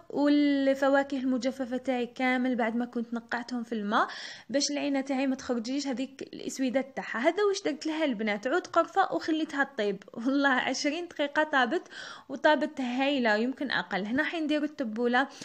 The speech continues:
درت بزاف البنات هنا البرغل كيما كنت لاحظوا، بصح جات بنينه، بصح درت لها هي بزاف البرغل. آه، الوصفه الاصليه اللي ما ديريلهاش بزاف البرغل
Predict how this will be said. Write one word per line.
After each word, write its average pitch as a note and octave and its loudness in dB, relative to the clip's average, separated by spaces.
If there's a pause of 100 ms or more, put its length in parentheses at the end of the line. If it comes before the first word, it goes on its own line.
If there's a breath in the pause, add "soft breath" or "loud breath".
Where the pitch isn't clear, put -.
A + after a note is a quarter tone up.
(280 loud breath)
درت B3+ 2
بزاف C4+ 0
البنات B3+ 0
هنا B3+ 0
البرغل A#3 2
كيما B3 -2
كنت A3+ -10
لاحظوا، C4+ 0
بصح B3+ -6
جات D4+ -2
بنينه، C4+ 0
بصح C4+ -10
درت B3+ -4
لها B3+ -4
هي B3 0
بزاف A3 -4
البرغل. F#3+ -4 (540 loud breath)
آه، A3 4
الوصفه C4+ 0
الاصليه C4 -2 (420)
اللي C4+ 0
ما D#4+ 2
ديريلهاش C4+ 2
بزاف B3+ 0
البرغل A#3 2